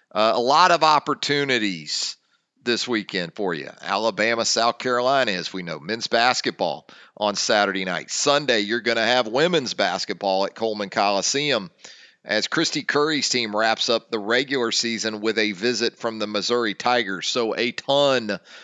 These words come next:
of opportunity for Alabama fans to check out Crimson Tide teams this weekend. Now, as far as the combine goes, as we wrap up this Wednesday edition of Daybreak here on the Built by Bama Online podcast,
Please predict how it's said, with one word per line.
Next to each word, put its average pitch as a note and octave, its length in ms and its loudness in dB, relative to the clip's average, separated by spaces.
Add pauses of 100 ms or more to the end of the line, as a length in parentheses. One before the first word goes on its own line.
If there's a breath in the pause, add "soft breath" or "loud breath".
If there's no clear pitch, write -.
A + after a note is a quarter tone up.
(140 loud breath)
of A2+ 200 0
opportunity G#2+ 680 2
for - 380 -2
Alabama G#2+ 540 2
fans G2 360 -2
to F#2+ 60 -8
check G#2 240 -2
out F#2+ 300 -2 (240 loud breath)
Crimson B2+ 380 -4
Tide G2+ 320 2
teams G#2 500 -4 (520 soft breath)
this G#2+ 320 0
weekend. G#2 440 -2
Now, C3 560 6
as C#3 180 2
far F3 380 4
as D3+ 280 2
the C#3 120 0
combine C3 720 2
goes, F2 380 -4
as G2 120 -8
we A2 100 -6
wrap A2 380 0
up A2+ 260 0
this A2 180 -4
Wednesday A2+ 460 -6
edition G#2+ 420 -2
of F2 220 -8
Daybreak G#2+ 480 0
here G2+ 300 -4 (360 loud breath)
on B2 140 0
the A#2+ 80 2
Built B2+ 300 0
by A#2 160 4
Bama B2 420 2
Online A2+ 540 2
podcast, A#2+ 840 2